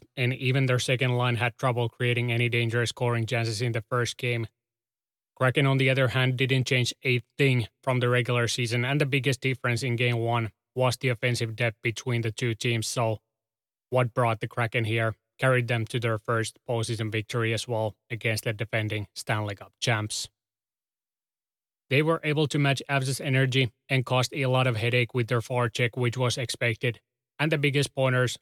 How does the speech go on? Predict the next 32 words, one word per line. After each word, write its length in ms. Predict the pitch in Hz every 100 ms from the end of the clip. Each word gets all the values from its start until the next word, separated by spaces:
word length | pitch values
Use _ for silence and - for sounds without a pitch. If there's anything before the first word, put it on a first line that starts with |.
| _
from 140 | 139 131
the 80 |
Game 240 | 123 127 123
one 240 | 120 117
for 180 | - 127
the 140 | 120
Avs 260 | 117 117 -
were 300 | 120 117 110 _ _ _ -
very 460 | 113 127 127 117 - _
inconsistent 720 | - 127 120 117 127 113 120 110
play 360 | 127 117 104 - _
and 160 | - 117
the 80 | 113
fact 240 | 131 113
that 200 | 120 110
they 180 | 131 127
need 320 | 120 117 113
to 160 | - 113 -
heavily 580 | - 135 127 120 113 - _
rely 320 | 131 120 117 120
on 120 | 113
their 140 | 117
top 300 | 110 123 113
six 240 | - 107 -
offensively 680 | - 123 113 117 117 113 - _ _ _ 117
much, 380 | 117 120 113
much 320 | - 117 110 -
more 400 | 113 110 107 - _ _
than 260 | 120 110 107 -
just 320 | 123 107 -
the 100 | 117
year 340 | 107 113 107